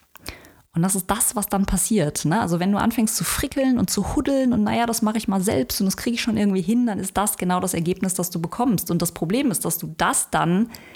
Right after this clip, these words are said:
sehen wirst, wie alle anderen eben auch, in deiner Außendarstellung,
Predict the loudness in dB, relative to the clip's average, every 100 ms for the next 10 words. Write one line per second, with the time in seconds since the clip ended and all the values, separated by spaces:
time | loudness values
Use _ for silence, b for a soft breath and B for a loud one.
0 | B B -2 0 2 2 2 0 -2 -6
1 | _ _ _ _ _ -10 -2 0 0 0
2 | 2 2 2 0 0 0 0 0 -4 0
3 | 2 2 0 0 2 0 0 -2 2 0
4 | 0 -2 -2 -2 -2 -4 -4